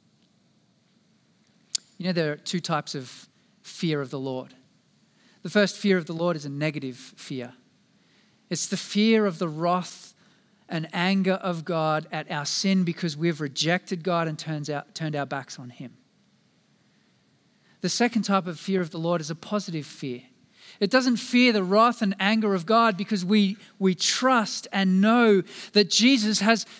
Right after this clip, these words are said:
turned his wrath aside and taken upon himself, as we saw last week, all of God's anger and wrath.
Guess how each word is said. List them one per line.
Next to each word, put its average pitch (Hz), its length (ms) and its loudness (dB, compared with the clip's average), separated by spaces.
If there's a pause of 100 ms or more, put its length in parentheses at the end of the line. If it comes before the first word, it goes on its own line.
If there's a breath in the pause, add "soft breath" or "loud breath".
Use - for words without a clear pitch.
turned 254 500 4
his 220 360 4 (220 loud breath)
wrath 226 380 4
aside 240 640 4
and 208 180 -2
taken 247 340 4
upon 214 300 2
himself, 233 800 4
as 196 120 -6
we 208 80 2
saw 220 260 2
last 214 460 4
week, 180 360 0 (320 loud breath)
all 254 320 6
of 208 100 0
God's 196 300 0
anger 175 280 -2
and 151 140 -6
wrath. - 500 -12